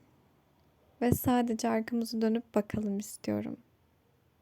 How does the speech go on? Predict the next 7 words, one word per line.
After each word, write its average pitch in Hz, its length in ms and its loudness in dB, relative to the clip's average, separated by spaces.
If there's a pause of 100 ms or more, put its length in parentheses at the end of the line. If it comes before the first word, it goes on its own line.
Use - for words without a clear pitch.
Neyden 233 420 2
kaçıyormuşuz 214 800 -6
ya? 226 180 -6 (440)
Çünkü 233 440 -4 (100)
onu 240 240 0
bile 226 220 0
bilmiyoruz. 220 640 2